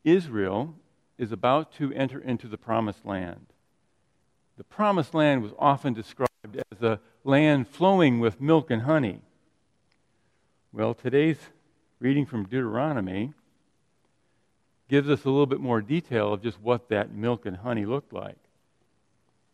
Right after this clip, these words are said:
From Deuteronomy eight, seven through ten, "For the Lord your God is bringing you into a good land, a land flowing with streams,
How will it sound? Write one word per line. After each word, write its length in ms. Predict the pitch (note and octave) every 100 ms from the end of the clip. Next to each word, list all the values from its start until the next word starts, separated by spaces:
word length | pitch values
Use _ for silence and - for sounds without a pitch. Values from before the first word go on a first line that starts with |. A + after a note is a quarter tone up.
| _ _ _ _ _ _ _ _ _ _
From 240 | B2+ A#2
Deuteronomy 680 | G#2 D#3 C#3 C3 B2+ A#2 B2+
eight, 320 | C#3 C3+ C3
seven 440 | - - C#3+ B2 A2+
through 180 | A#2+ G#2
ten, 540 | - C#3 G2+ F#2 - _ _ _ _ _ _ _ _
"For 160 | D3+ D3+
the 100 | D#3
Lord 340 | G3 A3 F#3+
your 160 | F#3 D#3
God 300 | D#3 C#3+ B2+
is 140 | G2
bringing 400 | - E3 E3+ D#3
you 240 | C#3+ C#3+
into 260 | C#3+ C#3+ C3
a 60 | A#2
good 320 | A2+ F3+ D3
land, 500 | B2 G2+ F2+ G2 _ _ _ _ _ _ _ -
a 80 | A#2+
land 500 | C#3+ E3 C#3+ A2+ G2
flowing 560 | - E3 F3 E3+ C3
with 140 | A2 G2
streams, 960 | - - D#3+ E3 C3 F2+ - - _